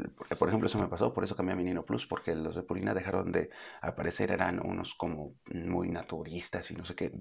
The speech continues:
dejaron de aparecer de un día para otro. Eh, Petco constantemente está sacando alimentos. Ahorita, eh, ¿cuál fue?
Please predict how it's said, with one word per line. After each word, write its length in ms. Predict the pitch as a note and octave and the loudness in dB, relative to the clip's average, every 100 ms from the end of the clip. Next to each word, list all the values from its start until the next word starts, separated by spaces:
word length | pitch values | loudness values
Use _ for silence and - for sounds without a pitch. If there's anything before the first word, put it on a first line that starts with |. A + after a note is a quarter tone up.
| - _ | -14 _
dejaron 400 | - G2 F#2+ F#2+ | -8 2 4 6
de 60 | F#2+ | 6
aparecer 240 | F2+ F2 E2+ | 4 4 2
de 60 | |
un 60 | E2+ | 4
día 80 | F2 | 4
para 160 | E2 | 4
otro. 300 | E2+ - - - - - - - | 2 2 0 0 -10 -12 -14 -4
Eh, 160 | F2 | -2
Petco 320 | - F#2 F2+ F#2+ | 6 6 6 0
constantemente 540 | F2+ F#2+ F2 F2 F2 | 0 2 2 0 -2
está 120 | - | -4
sacando 340 | F2+ - E2 D#2+ | -4 -2 -2 -2
alimentos. 580 | D#2+ F2 F2 - - - | 0 0 0 -2 -4 -6
Ahorita, 460 | E2 E2+ E2 E2+ E2 - - - | -2 -2 -2 -4 -4 -8 -14 -12
eh, 420 | - F2 E2 E2 E2 E2 D#2+ - - | -6 -2 0 -2 -2 -6 -8 -16 -6
¿cuál 160 | - G#2 | 0 2
fue? 160 | C#3 | 2